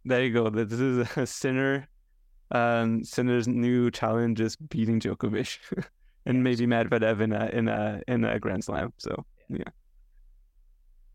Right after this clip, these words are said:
Speaker 1: And the other, the other champion, the unlikely champion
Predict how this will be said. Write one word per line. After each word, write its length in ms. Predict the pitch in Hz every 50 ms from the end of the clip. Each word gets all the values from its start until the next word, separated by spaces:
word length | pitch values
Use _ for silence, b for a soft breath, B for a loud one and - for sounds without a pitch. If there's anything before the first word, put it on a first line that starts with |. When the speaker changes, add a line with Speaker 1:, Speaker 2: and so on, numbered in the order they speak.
| - - - - - -
Speaker 1:
And 260 | 139 127 127 123 127
the 140 | 120 135 143
other, 320 | 147 151 165 165 156 156 143
the 120 | 131 143
other 140 | 151 160 147
champion, 800 | - - 170 165 185 180 - 131 123 120 117 117 113 107 110 107
the 240 | - 135 127 131 135 -
unlikely 720 | 143 143 139 123 123 127 143 - - - 151 139 131 131 131
champion 600 | - - - 131 131 131 - 135 127 123 120